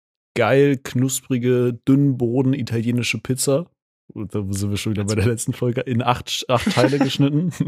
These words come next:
Speaker 1: <laughs> äh, haben wollen, aber so richtig, richtig geil Steinofenpizza mäßig.
Speaker 2: Mhm.
Speaker 1: Weil einfach lecker und, keine Ahnung,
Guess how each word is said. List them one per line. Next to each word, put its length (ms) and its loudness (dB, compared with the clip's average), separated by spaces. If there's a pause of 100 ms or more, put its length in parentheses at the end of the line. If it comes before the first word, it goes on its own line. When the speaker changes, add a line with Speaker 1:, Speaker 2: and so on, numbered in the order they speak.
(420)
Speaker 1:
<laughs> 540 -14
äh, 320 4
haben 320 2
wollen, 360 2
aber 220 0
so 120 -6
richtig, 440 -4 (100)
richtig 400 -6
geil 460 2
Steinofenpizza 1120 -2 (160)
mäßig. 380 -8 (840)
Speaker 2:
Mhm. 220 0
Speaker 1:
Weil 100 0
einfach 400 -2 (380)
lecker 460 0
und, 220 -4 (440)
keine 200 -2
Ahnung, 280 -2